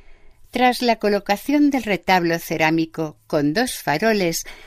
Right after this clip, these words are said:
se procedió a la primera salida en procesión del templo de la Virgen del Amparo por la calle del Cristo del Calvario. El año siguiente se terminó el largo y complicado trabajo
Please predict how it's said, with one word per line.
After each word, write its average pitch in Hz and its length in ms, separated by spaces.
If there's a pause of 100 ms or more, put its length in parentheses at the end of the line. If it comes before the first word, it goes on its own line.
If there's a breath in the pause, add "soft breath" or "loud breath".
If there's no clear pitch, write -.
(120)
se 202 260
procedió 170 580
a 208 60
la 190 200
primera 208 440
salida 226 560
en 214 120
procesión 208 840
del 160 240
templo 240 560
de 208 200
la 151 140
Virgen 165 440
del 160 160
Amparo 180 560 (420 loud breath)
por 208 220
la 175 180
calle 269 460
del 160 260
Cristo 175 460
del 156 180
Calvario. 151 640 (800)
El 165 160
año 170 280
siguiente 175 560
se 214 200
terminó 160 600
el 160 320
largo 196 400
y 254 60
complicado 165 840
trabajo 185 720